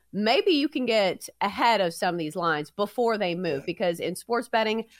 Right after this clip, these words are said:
Speaker 1: uh, getting closing line value is super important. Sometimes you can,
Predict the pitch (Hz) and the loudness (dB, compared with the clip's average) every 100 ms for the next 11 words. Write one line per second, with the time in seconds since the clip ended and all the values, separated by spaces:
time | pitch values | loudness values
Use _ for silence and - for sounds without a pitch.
0 | - 185 180 190 233 247 226 214 185 214 | -2 2 2 2 2 0 0 2 2 0
1 | 202 180 170 160 170 170 120 156 - 165 | 0 0 2 2 2 2 -2 -4 -6 -4
2 | 160 143 143 - 185 180 190 _ - - | -2 -4 -4 -2 0 0 -4 _ -12 -2
3 | 247 311 285 247 208 185 220 - 214 202 | 0 2 2 2 -2 -6 -4 -2 0 -2